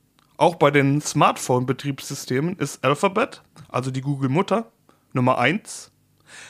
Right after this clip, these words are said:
Der Chrome-Browser ist auch Nummer eins unter den Browsern. Firefox als Nummer zwei ist angeblich von Google finanziert. Gerade habe ich gelesen, die New York Times empfiehlt übrigens eine andere Suchmaschine, eine bessere Suchmaschine,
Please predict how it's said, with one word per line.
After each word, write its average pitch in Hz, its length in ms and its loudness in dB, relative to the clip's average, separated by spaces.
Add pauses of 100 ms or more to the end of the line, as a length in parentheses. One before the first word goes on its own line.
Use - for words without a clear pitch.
(180)
Der 123 100 2
Chrome-Browser 143 880 4
ist 139 180 -4
auch 214 220 6
Nummer 139 240 4
eins 160 240 0
unter 147 180 2
den 131 180 0
Browsern. 131 500 0 (100)
Firefox 214 800 2
als - 180 -8
Nummer 135 240 2
zwei 180 460 0 (240)
ist - 240 2
angeblich 185 640 2
von 151 220 2
Google 175 300 2
finanziert. 160 640 -2 (640)
Gerade 120 260 2
habe 165 140 4
ich 170 100 -6
gelesen, 151 460 0 (240)
die 139 60 0
New 135 120 4
York 120 220 0
Times 170 640 -2
empfiehlt 143 400 -2
übrigens 147 380 -4
eine 127 240 2
andere 175 300 2
Suchmaschine, 135 760 -2 (220)
eine 131 200 2
bessere 156 400 2
Suchmaschine, 135 720 -2